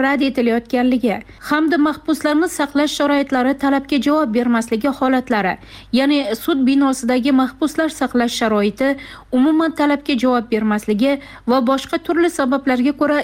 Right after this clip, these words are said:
inson huquqlarimiz ta'minlanmayotganligi va poymol qilinayotganligi sababli o'n to'rtinchi yanvar soat taxminan o'n to'rt o'ttiz yettilar atrofida ochlik e'lon qildik, deyiladi sudlanuvchilar arizasida.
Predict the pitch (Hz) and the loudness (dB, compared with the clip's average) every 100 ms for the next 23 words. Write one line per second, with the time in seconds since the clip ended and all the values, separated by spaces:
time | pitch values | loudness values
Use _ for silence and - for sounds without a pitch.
0 | - 262 254 302 285 - 254 254 247 233 | 0 0 0 0 0 -2 -2 0 0 2
1 | 262 262 269 262 269 254 240 220 208 190 | 0 -2 0 2 2 2 2 0 -2 -2
2 | - 202 202 202 262 214 - - - 247 | -2 0 0 2 0 -2 -8 -12 -2 -2
3 | 247 233 214 220 277 302 302 320 254 - | 0 -2 0 0 -2 0 2 2 0 -2
4 | 220 208 190 226 285 269 311 320 330 - | -2 0 -2 -2 -2 0 0 0 0 -6
5 | - - 262 311 269 262 254 233 - 302 | -20 -8 -2 0 0 -2 0 -2 0 0
6 | 285 285 302 302 - - - 269 302 - | 2 2 0 -4 -14 -12 -2 0 -2 -2
7 | 294 - 302 311 302 - 277 285 285 330 | -4 0 2 2 -2 -2 0 0 0 -2
8 | - 294 247 254 - 233 262 262 254 302 | 0 0 0 -2 -2 0 -2 0 -2 0
9 | 247 247 240 220 220 247 277 - - - | -2 -2 -2 -2 0 0 -2 -6 -20 -6
10 | 247 285 - 339 - 254 254 240 233 226 | -2 -2 0 -2 0 0 0 0 0 -2
11 | 208 220 208 - 220 226 254 262 330 320 | 0 0 -2 -2 0 2 2 2 0 -4
12 | - - - 220 233 196 180 196 202 202 | -20 -8 -2 0 2 0 -2 0 0 -2
13 | 226 240 220 254 - 262 | -2 -2 0 -2 0 0